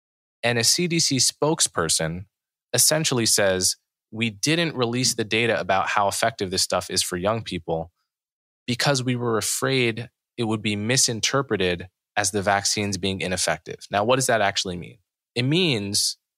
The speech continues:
<laughs> that the data on efficacy wasn't that impressive for young people. That's what it means. If, if it had been more impressive, they would have released it. So they're basically admitting that they curate what they release to the public in order to never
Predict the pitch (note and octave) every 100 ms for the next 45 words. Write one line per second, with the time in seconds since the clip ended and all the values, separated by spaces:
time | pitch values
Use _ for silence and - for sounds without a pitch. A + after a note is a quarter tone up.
0 | _ _ _ _ _ - - A#2+ B2 B2
1 | A2+ G#2 C3 D3+ C3 G#2+ G#2+ B2+ C#3+ C3
2 | G#2+ - G2 F2+ G#2 G#2+ G2+ G#2 F#2+ F#2
3 | - F#3 E2+ D2+ - D#2+ C#2+ - - -
4 | - - _ _ _ _ _ - A#2 -
5 | C#3+ A#2 A2+ C3+ E2+ D2+ G2+ - B2 C3+
6 | - C3+ C3+ C3+ C3 A2+ - D#3+ - G2
7 | F#2+ F#2 F2+ E2+ F2 F2+ F#2 - - -
8 | - _ _ _ - - C#3 D#3+ F3 F#3
9 | F3 E3 - B2 A#2 B2+ B2+ F#2 F2+ F#2
10 | _ - A2+ A2+ A2 - D#3 C#3+ A#2 G2+
11 | G#2+ G#2 G2 G2 G2+ - - F#2 - B2+
12 | A#2 F2+ - A2+ G2+ G#2+ G#2+ - G2 F#2+
13 | G#2 A#2 B2 A#2+ -